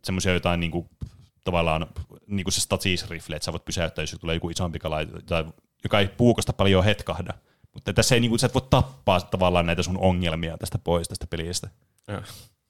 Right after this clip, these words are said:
Speaker 1: Mikä on ihan mukava mun mielestä tämmöiselle pelille, semmonen, niinku, tämmöiselle selviytymispelille semmonen kiva tavallaan, semmonen twisti.
Speaker 2: Se
Speaker 1: Että
Speaker 2: oli viimeinen pisara, mä en osta tätä peliä.
Speaker 1: <laughs> Ai niin,
Speaker 2: Ei
Speaker 1: kun
Speaker 2: voi
Speaker 1: sä,
Speaker 2: tappaa
Speaker 1: sä aina
Speaker 2: asioita.
Speaker 1: halusit tappaa kaikki asiat, mä unohdin tän.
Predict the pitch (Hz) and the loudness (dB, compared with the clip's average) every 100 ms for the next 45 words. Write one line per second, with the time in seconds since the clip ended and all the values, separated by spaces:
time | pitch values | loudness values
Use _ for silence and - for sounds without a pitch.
0 | _ _ _ - 117 113 117 113 117 - | _ _ _ -6 2 4 6 6 4 4
1 | 101 87 90 87 87 - 90 87 87 - | 4 4 4 2 2 0 0 2 0 0
2 | 85 82 78 82 82 82 80 73 85 - | 2 2 0 0 0 0 -2 -4 -4 -2
3 | 95 101 101 92 87 80 87 85 - 85 | 0 0 2 2 0 0 -2 -2 -2 0
4 | 87 92 _ _ _ _ - 110 98 90 | 0 0 _ _ _ _ 2 6 6 6
5 | - - - 85 82 80 80 78 - _ | 2 -10 -6 0 2 2 0 -2 -10 _
6 | _ _ _ _ _ _ - 107 95 - | _ _ _ _ _ _ -2 -2 0 2
7 | 95 - - 82 - _ _ _ _ _ | 2 0 -4 -10 -16 _ _ _ _ _
8 | - 92 87 101 98 80 80 - 87 - | -8 -4 -2 0 0 -2 -8 -10 -12 -12
9 | - 82 80 - 92 - - - 87 - | -14 -14 -14 -14 -16 -18 -20 -12 -4 -2
10 | - - - - 135 - 180 170 151 139 | -2 0 2 6 6 6 6 8 8 8
11 | 120 - 139 131 - - 98 139 131 117 | 8 8 8 6 4 2 4 6 6 6
12 | 113 117 113 - 113 - 95 - 95 - | 6 4 2 2 2 4 2 2 -2 0
13 | 92 90 85 92 87 87 90 82 85 87 | -2 0 0 -2 -4 -2 -2 -4 -6 -8
14 | 82 | -10